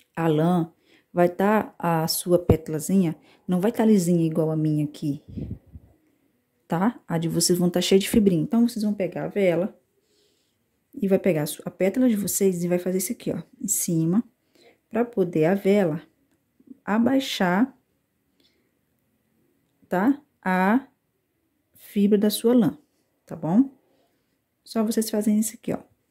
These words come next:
Aí, vocês vão ver que a, que a lã de vocês, né, que a, que a pétala de vocês vão tá lisinhas, assim, igual a minha, ó. Tão vendo aí? Vão ficar assim, lisinhas, iguais às minhas.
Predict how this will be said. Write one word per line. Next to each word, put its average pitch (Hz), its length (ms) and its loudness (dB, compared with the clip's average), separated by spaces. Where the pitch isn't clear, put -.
Aí, 180 120 0
vocês 185 260 -2
vão 214 140 8
ver 190 180 0
que 196 100 -6
a, 202 40 -6
que - 260 -10
a 175 60 0
lã 170 180 -2
de 165 80 -2
vocês, 190 500 -2
né, 190 200 -4
que 175 160 -6
a, 160 520 -6
que 175 100 0
a 170 60 0
pétala 190 340 2
de 170 100 -2
vocês 180 280 -6
vão 190 100 0
tá 208 100 0
lisinhas, 214 480 4
assim, 208 280 0
igual 196 160 4
a 226 40 6
minha, 156 300 4
ó. - 80 -2
Tão 156 140 -4
vendo 151 240 -2
aí? 170 260 0
Vão 175 120 -8
ficar - 240 -2
assim, 160 400 -2
lisinhas, 190 420 2
iguais 190 300 4
às 240 120 2
minhas. - 360 -8